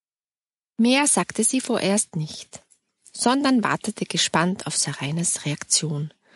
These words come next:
Und die kam prompt. Wie nicht anders zu erwarten, hatte Serena genau diesen einen Satz herausgehört, der die meisten Frauen sofort irritiert und nicht selten auf die Palme bringt.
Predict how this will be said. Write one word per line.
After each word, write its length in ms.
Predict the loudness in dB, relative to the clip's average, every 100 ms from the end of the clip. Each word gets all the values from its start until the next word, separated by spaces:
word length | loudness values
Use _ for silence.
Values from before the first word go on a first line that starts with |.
| -20 _ 2
Und 360 | 4 4 2
die 120 | 0
kam 380 | 0 -2 -2 -2 -6
prompt. 600 | -6 -4 -4 -6 -20 -20 _ _ _ _ _ _ _ _ _ _ _ _ _ _ _
Wie 220 | -2 2
nicht 300 | 2 2 -2
anders 360 | 0 0 0 0
zu 140 | -2
erwarten, 720 | -2 -6 -2 -4 -4 -4 -4 -4 _ -20 _
hatte 280 | -4 0 0
Serena 560 | 0 -2 -2 -2 -2 -2
genau 420 | -2 2 4 4
diesen 320 | 2 2 0
einen 360 | 0 2 4 2
Satz 280 | 0 -2 -4
herausgehört, 1120 | -2 0 2 2 -2 -4 0 2 2 -2 -14 -16 -18 -20 _
der 180 | 2 4
die 120 | 6
meisten 400 | 4 4 2 -2
Frauen 340 | -6 0 2 2
sofort 500 | 0 -6 0 2 0 -4
irritiert 720 | 0 0 0 0 0 0 -2 -6
und 240 | -6 0
nicht 260 | 0 0 0
selten 380 | 0 0 -2 -4
auf 160 | -2
die 100 | -2
Palme 420 | -4 -2 -2 -2 -6
bringt. 360 | -8 -12 -14